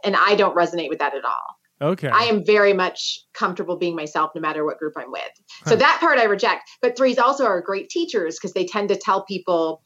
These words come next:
Speaker 1: if we see something in somebody, I always tell you. I will always pull my student aside after class and say, "Oh my goodness, like, that comment you made, I, I'm so proud of you. And I saw this in you." I love doing that. And threes also love connecting people.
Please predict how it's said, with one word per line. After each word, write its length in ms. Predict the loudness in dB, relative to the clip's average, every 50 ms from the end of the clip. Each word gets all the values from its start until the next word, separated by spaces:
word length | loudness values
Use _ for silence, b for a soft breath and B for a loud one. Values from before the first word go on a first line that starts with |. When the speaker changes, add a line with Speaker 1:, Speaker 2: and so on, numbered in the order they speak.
| B B B B B
Speaker 1:
if 100 | 2 2
we 100 | 2 2
see 180 | 2 2 2 2
something 280 | 2 2 2 2 2 2
in 120 | 2 2
somebody, 440 | 0 0 0 4 4 4 4 4 4 4
I 240 | 2 2 2 0 0
always 380 | 2 2 4 4 2 0 -2 -4
tell 180 | -8 -8 -8
you. 160 | -8 -10 -12 -14 -18 -20 -20 b b b b b
I 200 | 2 4 4 2 4 4
will 140 | 2 2 2
always 300 | 4 4 4 4 2 -2
pull 160 | -4 -8 -6
my 120 | -6 -6 -6
student 260 | -6 -6 -8 -8 -8
aside 180 | -8 -6 -6 -6
after 200 | -6 -6 -8 -8
class 220 | -6 -4 -6 -6
and 60 | -6 -6 -6 -6
say, 40 | -4 -4
"Oh 80 | -6
my 180 | -6 -6 -8 -8
goodness, 240 | -8 -8 -8 -6 -6
like, 140 | -6 -4
that 160 | -6 -8 -8 -6
comment 360 | -2 0 0 0 0 -2 -2
you 100 | -2 0
made, 400 | 0 0 0 0 -2 -2 -4 -6 B B B B B B
I, 120 | 4 4 6 6
I'm 160 | 4 4 2
so 200 | 2 4 2 2
proud 320 | 2 2 2 4 4 4
of 120 | 4 4 4
you. 160 | 6 6 6
And 160 | 6 4 2 2
I 120 | 0 0
saw 300 | 0 0 2 4 4 6
this 200 | 6 4 2 2
in 80 | 2 2
you." 140 | 2 4 4
I 140 | 4 4 2
love 500 | 2 4 4 4 4 4 4 2 0 -2
doing 280 | -2 0 0 0 0 0
that. 260 | -2 -4 -4 -4 0 2
And 200 | 2 2 2 2
threes 200 | 0 0 2 2
also 220 | 2 2 2 0
love 180 | 0 0 -2 -2
connecting 440 | -4 -4 -4 -4 -4 -4 -6 -6
people. 440 | -6 -8 -8 -8 -8 -12 -12 -12 -16